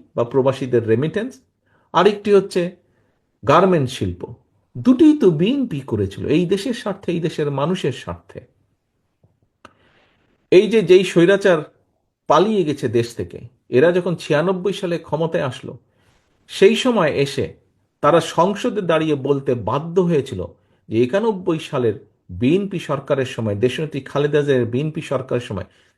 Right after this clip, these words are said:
দেশে আশি হাজার, ছোট বড় আশি হাজার কলকারখানা স্থাপিত হয়েছিল। সেটি তো বিএনপির সময় হয়েছিল।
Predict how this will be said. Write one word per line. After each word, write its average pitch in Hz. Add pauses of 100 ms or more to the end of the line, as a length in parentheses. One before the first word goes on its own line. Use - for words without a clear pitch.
(100)
দেশে 180 (400)
আশি 175
হাজার, 160
ছোট 180
বড় 147
আশি 165
হাজার 156
কলকারখানা 143 (280)
স্থাপিত 160
হয়েছিল। 90 (460)
সেটি 180
তো 190
বিএনপির 185
সময় 95
হয়েছিল। -